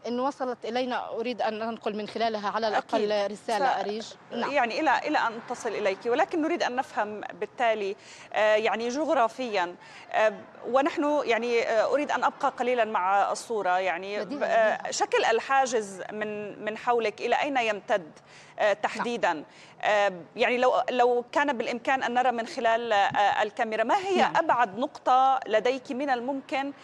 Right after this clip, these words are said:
Speaker 2: فعلًا أن يستطيع من خلالها الفلسطينيين أو الفلسطيني بشكل عام، من يريد أن يذهب ويدخل إلى المسجد ليصلي،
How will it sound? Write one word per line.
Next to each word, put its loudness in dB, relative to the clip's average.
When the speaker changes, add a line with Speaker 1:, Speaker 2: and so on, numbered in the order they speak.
Speaker 2:
فعلًا 4
أن -2
يستطيع 0
من -6
خلالها 2
الفلسطينيين -4
أو 0
الفلسطيني -4
بشكل -8
عام، 2
من -2
يريد 0
أن 0
يذهب -2
ويدخل 0
إلى 0
المسجد -6
ليصلي، -2